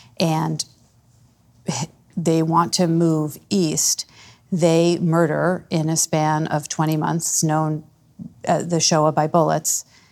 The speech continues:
in cruel and un-, inhuman ways, mostly shooting, um, Jewish men, women, children, elderly people into pits. Um,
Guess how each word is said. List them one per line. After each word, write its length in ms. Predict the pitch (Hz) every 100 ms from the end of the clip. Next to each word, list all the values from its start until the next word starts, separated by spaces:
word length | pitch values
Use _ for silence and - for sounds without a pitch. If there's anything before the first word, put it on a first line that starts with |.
| _ - -
in 240 | 175 175 -
cruel 560 | - - 202 175 165 165
and 180 | - 165
un-, 240 | 165 156 - - _ _ _
inhuman 760 | 185 175 160 - 208 185 180 170
ways, 600 | 185 151 151 165 - - - _ _ _ _ _ _
mostly 520 | 170 160 180 - 160 156
shooting, 680 | - - 180 170 165 160 165 _ -
um, 400 | 175 165 165 - - - _
Jewish 420 | - 165 156 147 -
men, 400 | 165 160 160 156
women, 340 | 160 156 156
children, 680 | 151 165 156 165 156 156 147 _ _
elderly 400 | - 160 160 156
people 320 | 156 165 160
into 260 | - 160 160
pits. 640 | - 180 139 - - - - _ _ _ _ _ _ _ _ _ - - - - - _ _ _ -
Um, 340 | 185 175 -